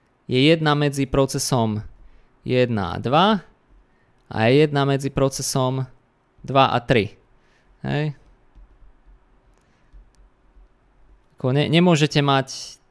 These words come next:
e, je-, je-, je-, jednu rúru. Neviem teda, ako, ako tomu rozumiete. Alebo ak, ak niekto môžete pomôcť, tak, <laughs> tak pomôžte, lebo neviem toto nejako lepšie priblížiť.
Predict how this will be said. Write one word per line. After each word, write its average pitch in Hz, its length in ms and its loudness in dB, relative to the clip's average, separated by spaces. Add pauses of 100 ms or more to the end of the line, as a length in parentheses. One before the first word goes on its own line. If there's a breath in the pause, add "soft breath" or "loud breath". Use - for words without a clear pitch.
(260)
e, 123 160 -8 (880 soft breath)
je-, 117 240 -12
je-, 131 240 -8
je-, 139 320 2
jednu 139 320 0
rúru. 127 400 2 (240 loud breath)
Neviem 208 160 6
teda, 180 320 6
ako, 147 160 2
ako 160 160 0
tomu 160 240 2
rozumiete. 127 720 0 (400 soft breath)
Alebo 120 320 -4
ak, 127 160 0
ak 131 160 -2
niekto 165 240 -2
môžete 160 400 0
pomôcť, 143 560 6
tak, - 320 -2 (120)
<laughs> 127 200 -6
tak 139 160 -2
pomôžte, 123 560 0
lebo 113 160 0
neviem 117 320 0
toto 113 240 -6
nejako 113 400 -4 (480 loud breath)
lepšie 120 400 -2
priblížiť. 110 640 -4